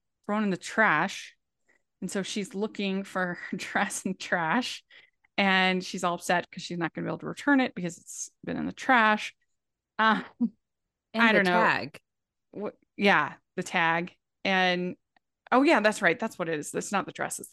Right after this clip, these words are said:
Speaker 1: sorry, this is the one I saw the, the least, the, the first, so it's a little, I saw it a couple weeks ago. Yeah, the tag on the dress. That's right. That's right. So there's this,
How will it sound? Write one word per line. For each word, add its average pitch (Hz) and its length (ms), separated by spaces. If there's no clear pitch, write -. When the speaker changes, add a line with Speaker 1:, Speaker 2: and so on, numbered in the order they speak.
Speaker 1:
sorry, 175 400
this 202 160
is - 60
the 202 100
one 170 160
I 170 60
saw 170 240
the, 160 200
the 170 140
least, 160 460
the, 165 280
the 180 120
first, - 500
so 175 60
it's 165 100
a 156 60
little, 160 280
I 180 80
saw 165 220
it - 20
a 156 60
couple 170 220
weeks 165 200
ago. 175 260
Yeah, 185 200
the 165 100
tag 220 500
on 151 140
the 156 60
dress. - 200
That's - 220
right. - 160
That's - 160
right. - 160
So 202 400
there's 196 280
this, - 340